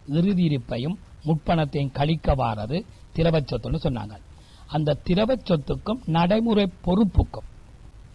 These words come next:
உள்ள விகிதாசாரம் தான் திரவ விகிதம். இது எப்படி இருக்கணும் என்றால்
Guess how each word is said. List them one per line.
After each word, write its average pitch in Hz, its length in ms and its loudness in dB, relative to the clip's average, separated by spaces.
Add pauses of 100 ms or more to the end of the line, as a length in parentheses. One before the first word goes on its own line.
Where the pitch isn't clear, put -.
(220)
உள்ள 175 220 2
விகிதாசாரம் 147 760 0
தான் 180 200 -4
திரவ 160 320 2
விகிதம். 113 380 -4 (560)
இது 196 180 0
எப்படி 190 320 -2
இருக்கணும் 135 520 -2
என்றால் 120 460 0